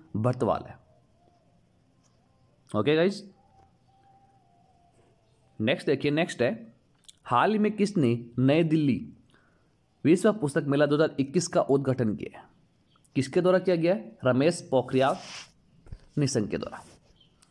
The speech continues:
तो ऑप्शन ए अपना क्या होगा? राइट आंसर हो जाएगा। और सब लोगों को पता है रमेश पोखरियाल कौन है? हमारे केंद्रीय शिक्षा मंत्री हैं।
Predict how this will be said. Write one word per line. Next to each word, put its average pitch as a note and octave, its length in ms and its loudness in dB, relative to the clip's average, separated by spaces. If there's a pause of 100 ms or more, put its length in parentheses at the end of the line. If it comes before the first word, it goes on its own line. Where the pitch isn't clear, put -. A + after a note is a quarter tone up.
(180)
तो - 220 -2
ऑप्शन C#3 480 -2
ए E3+ 40 2
अपना F3 260 0
क्या E3+ 160 2
होगा? C#3 300 -4 (400)
राइट B2 360 2
आंसर D#3+ 160 0
हो E3 80 -2
जाएगा। C3 400 2 (500)
और A#2+ 100 4
सब F3 220 -2
लोगों G3 260 4
को F#3 60 2
पता F3+ 140 2
है D3+ 80 2
रमेश C#3+ 240 2
पोखरियाल D3+ 400 2
कौन D#3 260 0
है? - 240 -6 (100)
हमारे D3 260 2
केंद्रीय D#3 360 2
शिक्षा D#3+ 480 -4
मंत्री G#2 380 -4
हैं। - 100 -20